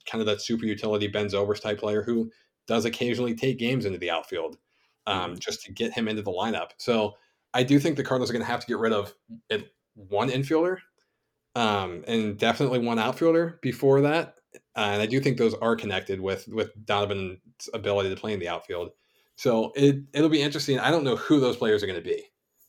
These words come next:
Speaker 1: Um, if the Cardinals think that Tommy Edmonds' value comes from him being a shortstop, then maybe it's Tommy Edman going out, because if his bat isn't that good and he's gonna lose value playing second base,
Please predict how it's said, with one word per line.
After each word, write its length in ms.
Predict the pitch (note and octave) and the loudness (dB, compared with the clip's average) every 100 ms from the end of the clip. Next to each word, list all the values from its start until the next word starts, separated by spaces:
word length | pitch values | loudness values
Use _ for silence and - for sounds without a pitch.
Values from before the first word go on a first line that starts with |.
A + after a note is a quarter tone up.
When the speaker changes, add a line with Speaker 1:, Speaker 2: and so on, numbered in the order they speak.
| _ | _
Speaker 1:
Um, 340 | - F#2 F2 F2 | -6 -4 -4 0
if 240 | B2 B2 | 0 0
the 80 | C#3 | -2
Cardinals 460 | C3+ C#3 D3+ C#3+ - | 2 4 4 2 -2
think 280 | B2 A#2 | -4 -2
that 340 | A#2 G#2+ G2 - | 0 0 -2 -6
Tommy 280 | - B2+ A#2 | -2 0 2
Edmonds' 300 | A2+ A2+ F#2+ | 0 0 -2
value 420 | G2+ G#2 A#2 B2+ | -2 -2 -2 -4
comes 300 | A#2+ A#2 A2+ | -4 -4 -4
from 120 | A#2 | -4
him 160 | A2 A2 | -4 -4
being 220 | G#2 G#2 | -2 -4
a 40 | |
shortstop, 600 | G2 F#2+ A2+ - E3 F3 - _ _ _ _ _ _ | -4 -2 -2 -2 -4 -4 -8 _ _ _ _ _ _
then 220 | A2 G#2 | -4 0
maybe 220 | G2+ A2 | 2 0
it's 80 | A2+ | -2
Tommy 260 | A#2+ A#2 A2+ | -2 0 2
Edman 180 | A#2 | 2
going 220 | A#2 A2+ B2+ | 0 0 -2
out, 300 | B2 - - | -4 -6 -10
because 400 | G2 A2 G2+ A2+ | -2 0 0 -2
if 100 | A2+ | -4
his 160 | A#2+ | -4
bat 240 | A#2 B2 A#2+ | -2 -2 -2
isn't 160 | A2+ | -2
that 140 | G#2 G2+ | -4 -2
good 140 | G#2 | -2
and 80 | G#2 | -2
he's 100 | G2 | -4
gonna 160 | G#2+ | -4
lose 140 | G2+ G2+ | -4 -2
value 220 | F#2+ G2+ | 0 0
playing 220 | G2+ G#2 | -2 -6
second 300 | G2+ G2+ F#2+ | -6 -8 -8
base, 360 | F#2 G2+ C#3 | -6 -4 -6